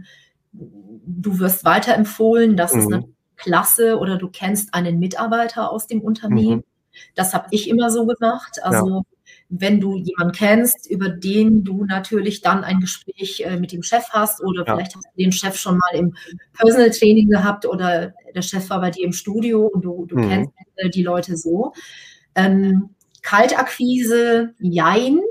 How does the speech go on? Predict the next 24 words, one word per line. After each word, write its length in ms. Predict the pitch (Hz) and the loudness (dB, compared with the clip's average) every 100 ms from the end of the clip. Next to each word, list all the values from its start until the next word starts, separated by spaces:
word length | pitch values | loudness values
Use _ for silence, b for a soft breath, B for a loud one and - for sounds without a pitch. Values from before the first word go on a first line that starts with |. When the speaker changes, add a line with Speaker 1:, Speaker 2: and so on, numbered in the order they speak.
| - | -6
Speaker 1:
ja, 480 | - 165 196 262 349 254 | -2 2 4 4 4 2
mit 300 | 190 - - | -2 -4 -6
guter 260 | 226 220 190 | -4 -2 -4
Information. 880 | 185 185 180 - 165 175 214 269 415 B B B B | -2 -2 -2 -2 0 0 0 0 -2 B B B B
Da 320 | 185 180 240 262 | 0 4 4 2
sind 200 | 247 233 | 0 -2
Flyer 560 | - - 185 220 190 151 | -6 -2 2 4 2 0
ganz 300 | 151 143 - | -6 -10 -12
wichtig. 580 | 151 - - - - _ _ _ - | -16 -20 -20 -20 -20 _ _ _ -8
Speaker 2:
Okay. 200 | 135 - | -6 -2
Speaker 1:
Also 140 | 190 - | -2 -2
wir 100 | 208 - | -4 0
haben 120 | 226 | 2
das 180 | 214 208 | 2 0
natürlich 360 | 220 214 196 - | -2 -2 -4 -2
auch, 200 | 196 - - _ 160 | -4 -6 -18 _ -10
ihr 100 | 180 | -8
habt 140 | 175 | -8
das 140 | 175 - | -12 -6
bei 100 | 170 | 0
Balance, 540 | 190 226 220 - - | 4 4 4 2 -2
äh, 260 | 196 190 185 | -2 -2 -2
auch, 360 | 190 185 - - | -4 -8 -12 -6
äh, 340 | 175 175 180 | -4 -4 -6